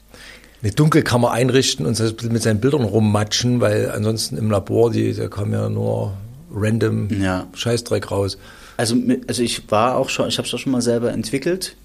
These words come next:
Speaker 2: im I O Z. Die haben eine,
Speaker 1: Mhm.
Speaker 2: äh, Dunkelkammer. Ich weiß nicht, ob die noch eine haben, aber die hatten mal eine. Und da hab ich, äh, mich da ein, zwei Mal irgendwie mit Freunden so eingemietet oder so und, und, und das selber gemacht.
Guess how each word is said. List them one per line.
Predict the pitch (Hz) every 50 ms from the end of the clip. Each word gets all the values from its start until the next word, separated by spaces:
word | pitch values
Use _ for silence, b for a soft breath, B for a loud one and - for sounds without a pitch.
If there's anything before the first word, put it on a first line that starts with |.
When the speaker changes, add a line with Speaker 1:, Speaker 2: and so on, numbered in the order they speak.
| - - -
Speaker 2:
im | - - 113 -
I | - 101 107
O | 107
Z. | 107 - - 135 131 - - - -
Die | 117
haben | 107 104 104
eine, | 104 104 104
Speaker 1:
Mhm. | 113 113 113
Speaker 2:
äh, | 101 98 95
Dunkelkammer. | - 117 123 131 135 - - 110 117 120 - - -
Ich | - -
weiß | 113 110 -
nicht, | 110
ob | 95
die | 104
noch | 107 101 -
eine | 90 98 95 90
haben, | 98 107 113 123 135 131
aber | 117 104 101 101
die | 101 98 95
hatten | 110 110 131 135
mal | 131 123 - 101
eine. | 113 123 127 131 139 143 143 143 B B B B B B B -
Und | 104
da | 104 101
hab | 107 104
ich, | 110 107 - -
äh, | 80 104 107 107 104 98
mich | - - - - 90 101 -
da | - 104
ein, | - - 104 -
zwei | - - 101
Mal | 101 98 98 101 -
irgendwie | - 95 98 98 90 95
mit | 92 98 95 -
Freunden | - - 101 101 101 101 101 95
so | - 98 95 95 95 - -
eingemietet | - 98 110 117 117 117 110 113 117 120 - - 139 127 - -
oder | - 113 123 123
so | 120 123 123 127 131
und, | - - 104 98
und, | - - 98 98 95 95
und | - 101 101 90
das | 95 -
selber | - 98 101 101 98
gemacht. | 90 95 98 101 110 117 - - -